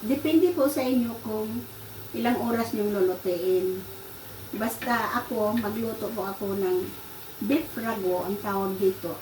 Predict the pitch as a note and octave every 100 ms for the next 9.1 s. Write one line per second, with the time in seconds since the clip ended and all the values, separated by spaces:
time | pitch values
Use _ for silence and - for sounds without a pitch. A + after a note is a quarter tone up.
0 | G3+ F#3 F#3+ - - - - - G#3 G#3+
1 | G#3+ G3+ G3 F3 F#3+ F#3+ F#3+ D#3+ - -
2 | - - - - - - G3+ F#3 - -
3 | - - - - - - - - - -
4 | A3+ A3+ G3+ G3 F#3+ F#3 F3+ F3+ - G#3+
5 | A3 - G#3 - G#3 G#3 F#3 F#3+ F#3+ G3+
6 | F#3 F#3+ F#3+ - G#3 G3 F3+ F#3 F#3+ G3+
7 | F#3 E3 D3+ - D3+ D3+ D#3 - - -
8 | - - - - G3+ A#3+ B3 B3 - G#3